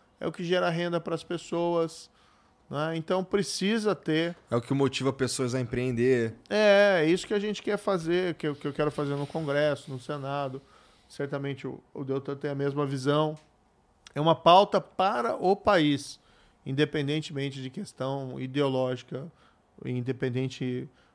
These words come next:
Speaker 1: é, as pessoas querem pagar menos impostos, querem gastar menos tempo calculando impostos, os custos operacionais das empresas são elevados.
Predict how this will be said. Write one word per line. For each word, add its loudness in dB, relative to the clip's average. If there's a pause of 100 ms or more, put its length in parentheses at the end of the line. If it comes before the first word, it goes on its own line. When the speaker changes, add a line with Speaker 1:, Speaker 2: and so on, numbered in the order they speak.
(140)
Speaker 1:
é, -6
as -12
pessoas -6
querem 0
pagar 2
menos 2
impostos, -2
querem -4
gastar 0 (800)
menos 2
tempo 0 (440)
calculando 6
impostos, 0 (180)
os -8
custos 0
operacionais 0
das -2
empresas -4
são -6
elevados. -2